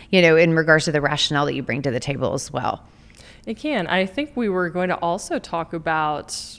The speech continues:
Speaker 2: why marketing should be about thinking big, not just thinking long term.
Speaker 1: Amen.
Speaker 2: Dive into that one for me.
Speaker 1: Let's go. So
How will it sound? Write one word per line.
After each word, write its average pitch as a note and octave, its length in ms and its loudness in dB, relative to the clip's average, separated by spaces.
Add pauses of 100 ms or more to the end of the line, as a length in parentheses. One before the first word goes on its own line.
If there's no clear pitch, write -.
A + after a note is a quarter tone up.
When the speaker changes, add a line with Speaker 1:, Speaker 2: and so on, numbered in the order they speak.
(640)
Speaker 2:
why F3 180 0
marketing D#3+ 380 -6
should D#3 180 -12
be D#3 140 -8
about D3 260 -8
thinking C3+ 320 -12
big, E3+ 320 -8
not D3+ 200 -10
just D3+ 220 -12
thinking D3+ 380 -14
long D#3+ 220 -12
term. D#3 260 -14 (240)
Speaker 1:
Amen. F3 540 8
Speaker 2:
Dive F#3+ 260 4
into G#3 200 2
that G3+ 180 0
one G3 120 2
for E3 160 -4
me. D#3+ 240 -2
Speaker 1:
Let's A3 360 6
go. F3 640 8 (380)
So C#4+ 540 8